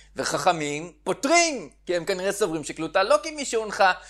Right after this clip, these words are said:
שמע מינא, בכלותה כמה שהונחה דמיה, שמע מינא. מצוין. באמת יש פה הוכחה ברורה, שהמחלוקת בין רבי עקיבא לבין חכמים זה בתוך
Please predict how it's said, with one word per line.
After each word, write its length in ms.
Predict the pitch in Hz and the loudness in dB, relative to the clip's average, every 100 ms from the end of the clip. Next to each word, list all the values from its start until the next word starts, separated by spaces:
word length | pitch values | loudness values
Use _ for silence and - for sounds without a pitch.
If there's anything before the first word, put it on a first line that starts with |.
| - | -16
שמע 440 | - - 151 147 269 | -8 -6 0 2 2
מינא, 480 | 254 226 202 190 180 - _ _ | 2 4 6 4 2 -6 _ _
בכלותה 760 | 117 123 - 123 123 185 180 170 | -6 -6 -6 -8 0 6 6 6
כמה 340 | - 131 151 160 | 2 -6 -2 -2
שהונחה 420 | 151 131 123 139 | -4 -8 0 2
דמיה, 540 | 107 175 220 180 165 151 - _ | 4 4 4 2 0 -2 -8 _
שמע 380 | - - 101 110 | -14 -14 -10 -10
מינא. 240 | 110 98 95 92 92 87 - - - - - - - - - - | -10 -12 -12 -12 -14 -16 -20 -20 -20 -20 -20 -20 -20 -20 -20 -20
מצוין. 340 | - - 143 156 - - - - - - | -14 -8 -6 -8 -16 -20 -20 -20 -20 -18
באמת 200 | 120 143 | -12 -10
יש 100 | 139 | -8
פה 120 | - | -6
הוכחה 320 | 123 113 - | -6 -4 0
ברורה, 480 | 113 104 101 147 170 160 - _ _ _ | -2 -2 0 4 4 2 -10 _ _ _
שהמחלוקת 580 | - 101 98 185 185 151 | -8 -8 -4 -4 -4 -6
בין 120 | 151 | -4
רבי 180 | 131 131 | 0 0
עקיבא 260 | 127 139 | 2 0
לבין 420 | 120 117 107 131 | 0 -2 0 0
חכמים 480 | 120 113 117 131 127 | 0 -4 -4 -2 -4
זה 120 | 107 | -6
בתוך 440 | 101 101 151 175 | -8 2 4 4